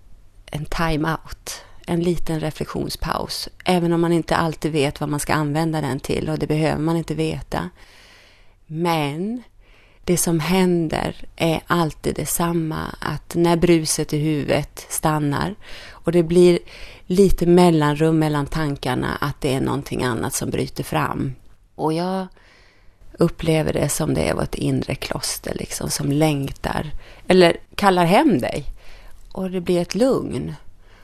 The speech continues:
Och många, när man har vandrat där nere i flera veckor, känner, eh, det obehagligt att åka hem igen.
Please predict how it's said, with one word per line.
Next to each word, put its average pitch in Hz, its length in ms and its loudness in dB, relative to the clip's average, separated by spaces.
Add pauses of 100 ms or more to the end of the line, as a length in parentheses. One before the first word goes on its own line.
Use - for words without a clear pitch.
(200)
Och 190 300 2 (380)
många, 214 440 0
när 262 100 -2
man 240 180 0
har 196 120 2
vandrat 190 420 2
där 170 140 -2
nere 151 320 0
i 147 60 -2
flera 143 240 -2
veckor, - 500 -4 (580)
känner, 175 840 0
eh, 165 140 -6
det - 120 0
obehagligt 175 600 0
att 214 40 2
åka 208 140 -2
hem 175 280 0
igen. 170 360 -2